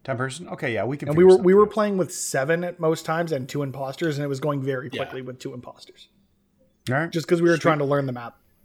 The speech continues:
Speaker 2: but it's great. It's real good.
Speaker 3: Yeah.
Speaker 1: All right. Well,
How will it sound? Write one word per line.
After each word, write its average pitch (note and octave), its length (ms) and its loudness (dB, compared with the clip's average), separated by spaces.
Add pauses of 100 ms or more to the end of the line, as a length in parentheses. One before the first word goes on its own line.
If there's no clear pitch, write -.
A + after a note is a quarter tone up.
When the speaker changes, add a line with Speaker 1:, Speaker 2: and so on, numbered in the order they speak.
Speaker 2:
but C3+ 100 -6
it's C3 120 -12
great. B2 320 -16 (220)
It's - 140 -20
real C3 120 -8
good. A#2+ 200 -12 (1000)
Speaker 3:
Yeah. - 140 -10 (360)
Speaker 1:
All D3 80 2
right. - 220 0 (380)
Well, F#3 380 6